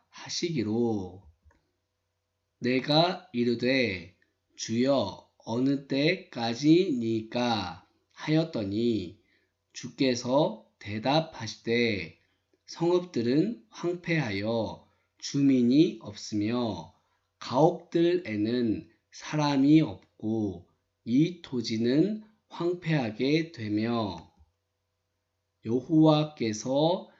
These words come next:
사람들을 멀리 옮기셔서 이 땅 가운데에 황폐한 곳이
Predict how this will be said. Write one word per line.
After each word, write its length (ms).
사람들을 1000
멀리 840
옮기셔서 1300
이 280
땅 480
가운데에 1160
황폐한 840
곳이 680